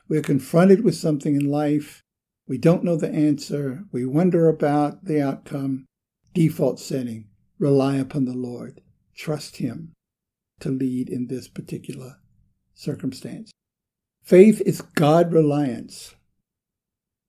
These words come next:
God reliance for what? For my sins to be forgiven,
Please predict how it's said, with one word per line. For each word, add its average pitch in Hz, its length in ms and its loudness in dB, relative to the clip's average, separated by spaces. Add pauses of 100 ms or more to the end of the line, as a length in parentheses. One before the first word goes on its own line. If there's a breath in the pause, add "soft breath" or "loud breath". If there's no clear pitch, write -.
(320)
God 147 300 4
reliance 151 500 4
for 190 160 -6
what? 160 460 -4 (680)
For 170 140 -8
my 127 200 0
sins 151 520 0
to 180 100 -2
be 165 140 -2
forgiven, 170 680 -4